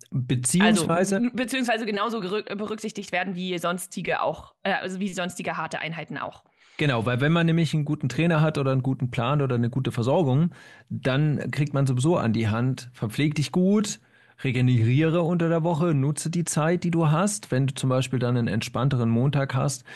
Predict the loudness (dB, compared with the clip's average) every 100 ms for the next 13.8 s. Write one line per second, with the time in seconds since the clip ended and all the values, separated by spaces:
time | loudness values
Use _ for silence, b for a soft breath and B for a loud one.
0 | B B -2 -2 0 0 2 2 0 -2
1 | -4 -6 -6 -8 -8 -8 -4 -2 -2 -4
2 | -4 -4 -4 -4 -2 0 0 2 2 2
3 | 0 -4 -2 0 0 -2 B -6 0 0
4 | 0 0 2 2 0 -2 -6 -8 -12 b
5 | b b b b -4 2 4 4 4 0
6 | -2 -6 -10 -12 -18 _ _ _ _ _
7 | _ -4 0 0 -2 _ _ _ -4 -2
8 | -2 -6 -6 -6 -6 -4 -4 -2 -6 -4
9 | -4 -4 -2 -2 -2 0 2 2 0 0
10 | 0 0 -2 -2 -2 0 0 0 0 0
11 | 0 0 0 0 0 0 -2 -2 -2 -2
12 | -4 -2 -2 -2 -4 -2 -4 -2 -2 0
13 | 0 -2 -2 -2 -2 -6 -10 -14